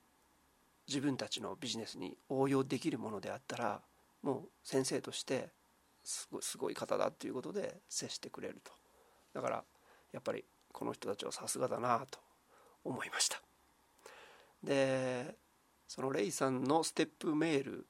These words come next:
のノウハウが、この間、Kindleで九十九円で出されてるんかな。ですので、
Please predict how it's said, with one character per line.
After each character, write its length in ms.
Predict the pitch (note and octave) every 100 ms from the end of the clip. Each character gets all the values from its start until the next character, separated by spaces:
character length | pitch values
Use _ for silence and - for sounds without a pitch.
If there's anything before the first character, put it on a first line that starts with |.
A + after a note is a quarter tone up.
| E3+
の 260 | D3 B2+ A#2
ノ 160 | C3+
ウ 20 | B2+
ハ 120 | C3+
ウ 220 | C3 - _ -
が、 220 | D3+ A#2 _ _ _ _ _ _ _ _
こ 120 | -
の 80 | D3+
間、 320 | D3 D#3+ C#3+ - _ _ _ _ _ _ _ _
Kindle 480 | - E3+ G3 F#3 F3+
で 220 | F3 E3+ - _ _ _ _ _ _ _ _ -
九 160 | - F#3+
十 180 | C#3
九 220 | - C#3+ C3
円 160 | A#2 G#2
で 140 | - _ -
出 80 | -
さ 100 | C3
れ 80 |
て 80 | -
る 60 | -
ん 40 |
か 80 | -
な。 120 | C3 - _ _ - - - - _ -
で 80 | -
す 140 | -
の 100 | A2
で、 160 | F#2+